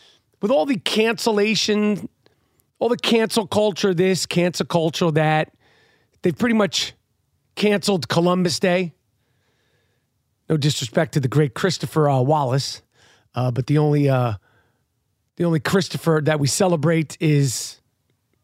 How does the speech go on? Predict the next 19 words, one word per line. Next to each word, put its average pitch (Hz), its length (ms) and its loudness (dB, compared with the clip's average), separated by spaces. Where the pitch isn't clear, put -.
Christopher 175 380 -2
Wallace 175 400 2
Day, 156 160 2
not 151 180 0
Columbus 151 380 0
Day. 127 240 -6
Um, 156 340 2
and, 160 380 2
and 156 120 0
all 160 200 2
the, 156 280 0
you 233 80 0
know, 226 80 2
sort 226 240 0
of 175 220 -2
understanding 208 640 2
the 165 80 2
real 185 640 2
history 185 600 0